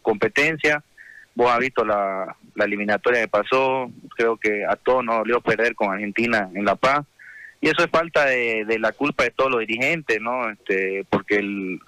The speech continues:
Bolivia todavía no tiene competencia y, y vienen los otros equipos con,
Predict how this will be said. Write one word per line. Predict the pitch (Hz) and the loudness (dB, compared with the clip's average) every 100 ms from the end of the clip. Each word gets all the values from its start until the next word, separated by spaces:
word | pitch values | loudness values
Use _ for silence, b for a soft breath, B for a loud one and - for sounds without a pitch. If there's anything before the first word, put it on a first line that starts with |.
| _ B B B B _ | _ B B B B _
Bolivia | 104 117 131 | 0 2 2
todavía | 123 120 | 2 0
no | 120 | 2
tiene | 123 117 | 0 0
competencia | 107 104 104 135 156 147 147 143 131 | 0 0 0 0 0 2 2 2 0
y, | 107 98 92 78 - _ - | -4 -8 -10 -12 -18 _ -8
y | 101 101 | -6 0
vienen | 117 117 104 | 0 0 0
los | 104 | 0
otros | 113 110 110 | 0 0 -2
equipos | 101 117 - 110 | 0 -2 -2 -2
con, | 98 98 | -4 -6